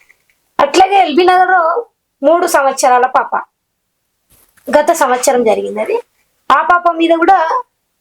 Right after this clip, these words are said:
రేప్ జరిగింది. నేను చూస్తున్న ఇప్పటికీ ఒక పది ఉన్నాయి.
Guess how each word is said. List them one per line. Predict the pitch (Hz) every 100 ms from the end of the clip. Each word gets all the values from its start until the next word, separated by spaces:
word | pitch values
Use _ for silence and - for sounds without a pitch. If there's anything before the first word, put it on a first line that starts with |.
| _ _ _ _ - 285
రేప్ | 285 226
జరిగింది. | 190 185 240 254 _ _ _ _ _ _ _ _ _ _ _ _ _ _ -
నేను | 320 349
చూస్తున్న | - 392 392 370
ఇప్పటికీ | 370 349 349 -
ఒక | 285 294
పది | - 247 254
ఉన్నాయి. | 254 294 -